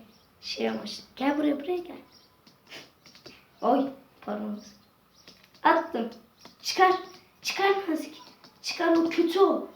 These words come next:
Ha, bana değil, bana, onu çıkar onu. Lan nereye gidiyorsun?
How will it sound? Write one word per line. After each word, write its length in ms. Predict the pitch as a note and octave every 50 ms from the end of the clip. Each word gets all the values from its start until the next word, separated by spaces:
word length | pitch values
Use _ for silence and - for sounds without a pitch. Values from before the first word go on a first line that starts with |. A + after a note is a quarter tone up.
| - - _ _ _ _ _ _ _ -
Ha, 120 | G#3+ - -
bana 260 | B3+ B3+ C4+ C#4+ -
değil, 240 | C#4+ C#4+ C#4 G#3+ G#3+
bana, 220 | A#3 A#3+ C4 -
onu 240 | - B3 C4+ C#4+ C#4+
çıkar 320 | - - - - G#3 G#3
onu. 160 | A3+ A#3 A3+ G#3+ G#3 - - - - - - - - - - - - - - - - C4
Lan 140 | C#4 C#4
nereye 340 | D#4 F#4 A4 A4+ A#4 A#4 -
gidiyorsun? 360 | - A#4 A#4 - - - -